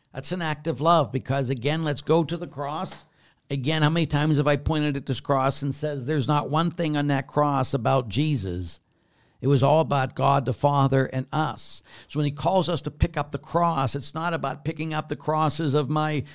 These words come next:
my cold or my pain or my suffering. It's part of that. But it's picking up my cross of denying myself to live my life for other people. So when he says, "And you follow in my footsteps," that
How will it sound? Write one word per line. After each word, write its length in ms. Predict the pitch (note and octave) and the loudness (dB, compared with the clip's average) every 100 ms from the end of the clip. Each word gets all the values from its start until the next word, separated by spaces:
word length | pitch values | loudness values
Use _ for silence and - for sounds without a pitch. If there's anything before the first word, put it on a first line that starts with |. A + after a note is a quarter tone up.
| - _ | -20 _
my 220 | D#3+ D#3 | -2 0
cold 520 | D#3 - D#3+ D#3+ D#3 | -2 0 4 6 6
or 80 | D3 | 4
my 220 | E3 D#3+ | 2 -2
pain 480 | C#3+ C#3 E3 E3 D#3+ | -2 0 0 0 -2
or 60 | D#3 | -2
my 180 | D3+ C#3+ | -2 -4
suffering. 760 | - F3 - C#3 A#2 D#2+ D2+ _ _ - | 2 2 2 -2 -4 -6 -10 _ _ -4
It's 160 | D3+ | -4
part 380 | - - G3+ E4+ | -4 0 0 2
of 180 | F3 G2 | -2 -2
that. 420 | F2 D2+ - _ _ _ _ _ - - | -6 -6 -16 _ _ _ _ _ -20 -2
But 120 | E3+ | 0
it's 120 | C#3 | 0
picking 360 | - A#3 B3 F#3+ | 0 0 0 -2
up 100 | F#3 | -2
my 140 | D#3+ | -6
cross 520 | - E3+ F3 F3+ - | -4 -2 0 0 0
of 120 | E3 | -2
denying 480 | C3 C#3+ D3 E3+ E3+ | -2 -2 -2 -2 -4
myself 560 | D3+ D3 C#3+ D#3 D3 D3 | -4 -6 -4 -4 -6 -4
to 100 | C#3+ | -4
live 240 | C#3 C3+ | -2 -4
my 180 | D#3 D3+ | -2 0
life 360 | C3 A#2 B2+ - | 0 0 -2 -4
for 240 | C#3 - | -6 -6
other 360 | A#2 A2+ A#2+ C3+ | -6 -4 -4 -6
people. 760 | - F3+ A3 G3+ A2 E2+ D2 _ - - | -8 -8 -8 -8 -10 -10 -14 _ -20 -20
So 180 | - F#3 | -2 0
when 140 | F3+ F3+ | 2 0
he 80 | |
says, 260 | D3 F#3 C#3+ | 0 2 2
"And 80 | E3+ | 2
you 80 | D3 | 0
follow 480 | D3 F#3+ A#3+ G3 | 0 -4 -2 -2
in 140 | G3+ D#3+ | -4 -4
my 240 | D3+ D3+ | -4 -2
footsteps," 1080 | C#3+ - C4+ - - E2+ C#2+ - - - - _ _ _ - | -4 -4 -6 -6 -6 -8 -10 -14 -10 -10 -10 _ _ _ -6
that 280 | F3+ - | -6 -6